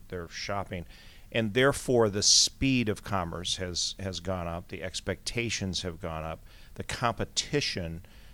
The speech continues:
has significantly expanded because it's no longer just competitors in your geography. It literally could be competitors worldwide.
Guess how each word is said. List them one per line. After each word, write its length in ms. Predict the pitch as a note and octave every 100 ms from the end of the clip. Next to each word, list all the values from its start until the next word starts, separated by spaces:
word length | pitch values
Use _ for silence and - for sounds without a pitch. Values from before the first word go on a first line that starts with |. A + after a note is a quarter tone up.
| -
has 160 | G2+
significantly 800 | - G2+ F2+ A2+ C3 A#2 A2+ G2+ F#2
expanded 560 | F2 - F#2+ F2+ F2+
because 280 | F2+ F#2+ F2+
it's 200 | F#2+ -
no 160 | G#2 G2+
longer 440 | G2 F#2+ F#2 F2+
just 280 | D#2+ F#2+ -
competitors 640 | F#2 - F#2+ F#2 F2 D#2+
in 140 | - G2
your 160 | F2
geography. 800 | E2+ - F2+ G#2+ G2+ F2+ F2+ D#2+ F2 - - -
It 140 | G2+
literally 540 | G2 A#2 C3 A2 F#2+
could 120 | F2+ F2
be 100 | F2
competitors 540 | F2+ F2 F2+ F2 D#2+
worldwide. 880 | E2+ F2+ F2 F2 F2+ F2 D#2 D2+ -